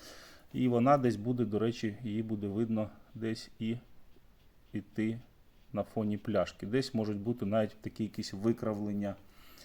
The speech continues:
можуть бути, от, оптичні.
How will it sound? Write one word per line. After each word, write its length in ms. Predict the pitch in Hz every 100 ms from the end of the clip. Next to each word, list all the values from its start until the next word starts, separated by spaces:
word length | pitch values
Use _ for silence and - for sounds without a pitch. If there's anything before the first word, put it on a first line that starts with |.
| - - -
можуть 320 | 104 101 98
бути, 420 | 95 101 98 101 85 - - - - - - -
от, 280 | 101 101
оптичні. 680 | 104 - 110 95 - 101 92